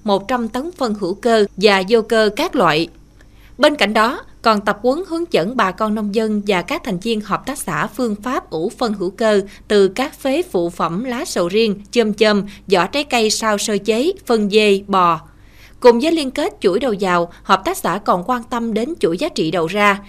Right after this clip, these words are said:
xem đây là yếu tố quan trọng trong chuỗi sản xuất và cung ứng. Hợp tác xã đã xác định thị trường của sầu riêng Tân Phú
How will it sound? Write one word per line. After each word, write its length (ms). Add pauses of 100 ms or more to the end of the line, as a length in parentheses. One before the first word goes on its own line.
(160)
xem 240
đây 120
là 140
yếu 180
tố 220
quan 200
trọng 340
trong 320
chuỗi 160
sản 240
xuất 300
và 160
cung 240
ứng. 200 (480)
Hợp 200
tác 120
xã 280
đã 140
xác 220
định 200
thị 160
trường 280
của 120
sầu 200
riêng 260
Tân 220
Phú 320